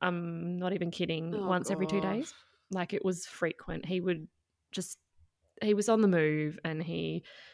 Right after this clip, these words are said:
Speaker 1: would wipe his face and it was all an accident.
Speaker 2: I
Speaker 1: He,
Speaker 2: couldn't even
Speaker 1: he was pretty
Speaker 2: imagine.
Speaker 1: good with
Speaker 2: Yeah.
Speaker 1: protecting it. Like, he would, if he got caught, he would literally, I'd find him un-,
Speaker 2: <laughs>
Speaker 1: unhooking his
Speaker 2: His
Speaker 1: nasogastric
Speaker 2: feeding
Speaker 1: tube from whatever it was caught on. Like, he was so cute.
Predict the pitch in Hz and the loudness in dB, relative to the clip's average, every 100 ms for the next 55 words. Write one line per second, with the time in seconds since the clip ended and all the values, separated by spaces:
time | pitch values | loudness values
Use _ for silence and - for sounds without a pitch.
0 | - 190 196 208 202 185 - 139 131 135 | -2 4 6 6 4 0 0 -2 0 -2
1 | 147 - 196 240 247 339 359 202 - - | -6 -2 2 2 4 6 6 6 2 0
2 | - 175 185 233 277 214 233 269 - 285 | -4 -2 4 6 8 8 6 4 4 4
3 | 175 175 160 175 131 139 - 151 175 269 | 4 2 2 0 2 0 0 -2 0 -2
4 | - - - - 202 196 240 214 202 214 | -2 -16 -16 -6 -2 4 6 6 6 6
5 | 233 226 - 175 156 175 196 190 190 185 | 6 4 4 6 8 8 8 8 8 4
6 | - 190 185 - 180 180 180 190 175 - | 4 2 0 4 6 6 6 2 0 2
7 | 170 170 170 190 - 226 180 - - - | 2 2 0 -4 -8 -6 -6 -10 -16 2
8 | 196 185 190 196 175 175 175 175 170 170 | 4 6 4 4 4 4 4 4 2 2
9 | 160 156 180 190 175 - 175 175 165 - | 2 0 2 4 4 2 4 6 4 2
10 | 180 190 185 165 165 175 170 220 202 208 | 0 6 6 6 4 2 2 4 4 4
11 | 226 - 254 247 - 185 170 | 2 2 4 4 0 -2 -2